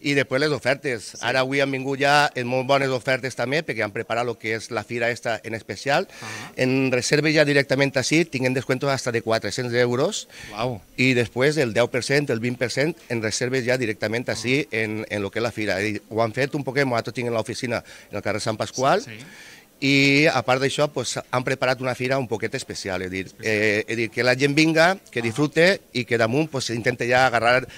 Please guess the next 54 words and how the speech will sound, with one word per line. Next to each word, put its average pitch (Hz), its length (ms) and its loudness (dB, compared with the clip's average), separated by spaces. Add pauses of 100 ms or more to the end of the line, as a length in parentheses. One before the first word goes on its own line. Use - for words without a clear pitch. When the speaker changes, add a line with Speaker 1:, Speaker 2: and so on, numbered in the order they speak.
(240)
Speaker 1:
el 113 140 2
seu 151 160 8
viatge 135 240 8
especial. 92 500 -2
Speaker 2:
Sí, 151 140 -10
si - 100 -8
agarrem 123 240 2
el 143 100 6
viatge, 147 240 6
ja 147 80 2
saben, 151 220 0
R 123 160 -2
C 131 80 -8
Viajes, 131 320 0
així, 113 220 -4
en 117 80 -2
Fira 123 160 -2
Mercat 127 260 -2
Gandia, 135 220 0
durant 117 240 -4
este 117 160 -8
cap 127 100 -8
de 127 80 -8
setmana. 139 380 -4 (440)
Recorden, 143 360 4
també 127 180 2
diumenge 139 260 0
pel 143 120 0
matí, 170 320 0 (260)
ese 127 160 -4
viatge 131 320 0
somiat, 147 480 -2 (380)
més 110 180 -8
barat. 123 340 -2 (340)
Pues 98 140 -10
vinguen, 120 320 -4
a 98 100 -14
què 131 80 -6
esperen? 147 340 -2
N'hi 117 80 -4
ha 123 60 -4
motius. 131 380 -2
Speaker 1:
Claro. - 100 -16 (160)
Speaker 2:
Richard, 165 320 2
que 135 60 -6
vagi 143 180 0
molt 160 160 -2
bé, 180 100 0
que 160 80 -10
tingues 147 220 -4
Speaker 1:
Moltes 147 220 -4
Speaker 2:
molta 147 40 -4
feina 160 220 0
Speaker 1:
gràcies. 131 220 -14